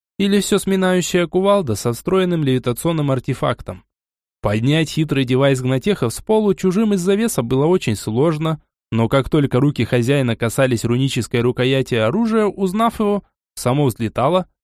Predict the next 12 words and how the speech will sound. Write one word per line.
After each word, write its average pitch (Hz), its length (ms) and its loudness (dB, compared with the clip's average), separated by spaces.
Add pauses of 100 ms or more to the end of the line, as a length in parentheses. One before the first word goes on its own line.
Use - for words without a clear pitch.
(120)
и 123 60 -2
могло 175 380 -2
с - 60 -4
самонаведения 170 840 0
поразить 147 480 0
любую 185 380 2
удаленную 147 540 0
цель, 202 300 -4 (260)
чтобы 123 300 0
затем 117 320 -2
вернуться 127 480 0
обратно. 120 500 -2